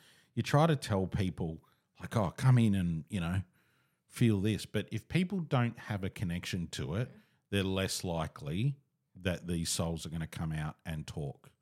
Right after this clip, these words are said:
Speaker 2: Mm-hmm.
Speaker 1: Um, yeah, I do get a bit nervous when things do start happening because you don't know how it's gonna end.
Speaker 2: Yeah.
Speaker 1: Now, I, when I say I don't know how it ends, like, not in a bad way, but,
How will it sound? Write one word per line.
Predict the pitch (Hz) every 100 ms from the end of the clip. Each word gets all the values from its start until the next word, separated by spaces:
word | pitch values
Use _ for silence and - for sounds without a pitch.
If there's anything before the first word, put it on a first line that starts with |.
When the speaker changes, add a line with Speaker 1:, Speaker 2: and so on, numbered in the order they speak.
| -
Speaker 2:
Mm-hmm. | 220 170 - _ -
Speaker 1:
Um, | 90 85 87 - _ -
yeah, | 185 190 180 _ _ _ _
I | 123
do | 110 123
get | 87 - 101
a | - 90
bit | 95 85
nervous | 87 98 123 131 -
when | - 101 98 92 87
things | - 92 85
do | - 92
start | - 107 101
happening | - 104 - 151 202 - _ _ _ -
because | 120 117
you | 123
don't | 113
know | 110
how | 101 95
it's | 80
gonna | 92 85
end. | - 69 127 -
Speaker 2:
Yeah. | 214 156 - _ _ _ _ -
Speaker 1:
Now, | 98 95
I, | 107
when | 127 104
I |
say | - 90
I | 82
don't | 87
know | 78
how | 78 78
it | 76
ends, | 82 80 80 -
like, | 87 87 -
not | 95
in | 87
a | 78
bad | - 92 87 78
way, | 69 82
but, | 98 104 87